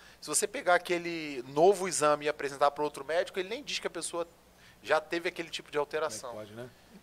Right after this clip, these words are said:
Speaker 2: Que
Speaker 1: Então
Speaker 2: loucura.
Speaker 1: o corpo se renova, ele dá um jeito
Speaker 2: Se
Speaker 1: de
Speaker 2: renova. E aí, assim, dando,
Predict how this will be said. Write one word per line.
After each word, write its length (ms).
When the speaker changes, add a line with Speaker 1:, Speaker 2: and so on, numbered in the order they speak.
Speaker 2:
Que 80
Speaker 1:
Então 240
Speaker 2:
loucura. 240
Speaker 1:
o 20
corpo 260
se 120
renova, 480
ele 80
dá 100
um 100
jeito 240
Speaker 2:
Se 80
Speaker 1:
de 60
Speaker 2:
renova. 400
E 100
aí, 80
assim, 200
dando, 280